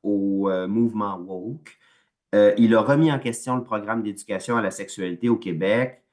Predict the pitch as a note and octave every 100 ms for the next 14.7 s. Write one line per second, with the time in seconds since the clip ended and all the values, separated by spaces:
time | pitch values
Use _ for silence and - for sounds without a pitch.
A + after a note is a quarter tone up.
0 | _ _ - F#2+ A2 A#2 A2+ A#2+ B2+ A#2
1 | A#2 B2+ A2+ A#2+ A#2+ G#2 F#2 G#2 B2 A#2+
2 | C3 C3 F#2 G2+ B2 - G#2 F#2+ E2+ F#2
3 | F#2 F#2+ F2+ C3 D3 A2 G#2 - E3 G#3+
4 | B3 - - D3 C3+ C3 - B2+ C#3+ C#3+
5 | A#2 - A#2 A2 A2 B2+ B2+ A2 G#2+ G#2+
6 | C3 A2+ A#2+ A#2 G#2 A2+ A#2+ - A#2+ C3+
7 | C3+ - G#2 G#2 A2+ C3 C3 B2+ C#3+ C3
8 | A2 G#2+ G2+ G2 - - G2+ A2 G2+ A2
9 | G#2+ F#2+ G2 B2 A2 G2+ F2 A2 G#2+ F2+
10 | F#2 F#2+ G2 - A2+ G2+ - G2+ G2+ G2
11 | E3+ - _ _ _ _ - G2+ A2+ A#2
12 | A#2 B2 D3 F#3+ C#3+ C3+ A#2 - D3 D#3+
13 | C3+ A2+ G2+ - F#3 D#3 A2+ A2 B2 F3
14 | G3 - G3 G3+ G3 C#3+ -